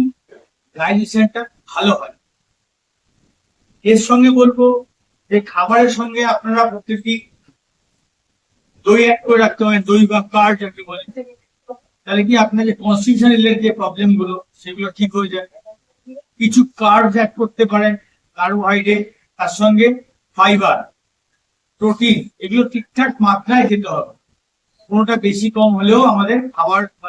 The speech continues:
ডাইজেশন সিস্টেমে প্রবলেম হতে পারে। এর সঙ্গে বলবো জলটা সময়, আহ,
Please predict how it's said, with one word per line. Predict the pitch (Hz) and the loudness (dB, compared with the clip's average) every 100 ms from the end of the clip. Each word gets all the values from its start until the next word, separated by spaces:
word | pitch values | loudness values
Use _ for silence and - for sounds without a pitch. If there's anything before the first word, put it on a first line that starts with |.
| 175 | -10
ডাইজেশন | 175 185 202 | -6 -2 -2
সিস্টেমে | - - 220 196 | -4 -6 -6 -6
প্রবলেম | - 185 185 | -14 -16 -16
হতে | - 156 | -16 -12
পারে। | - - _ - 494 _ _ _ _ _ _ _ _ - 220 | -12 -14 _ -16 -16 _ _ _ _ _ _ _ _ -2 0
এর | 220 208 | 0 0
সঙ্গে | 214 220 240 240 240 _ _ _ _ 214 | 2 4 4 2 -2 _ _ _ _ 0
বলবো | 220 240 226 175 | 2 4 2 -2
জলটা | 190 214 233 240 254 - - | -2 2 2 2 0 -2 -8
সময়, | 208 214 233 226 _ - 175 | -4 -2 -2 -4 _ -10 -4
আহ, | 170 170 | 0 0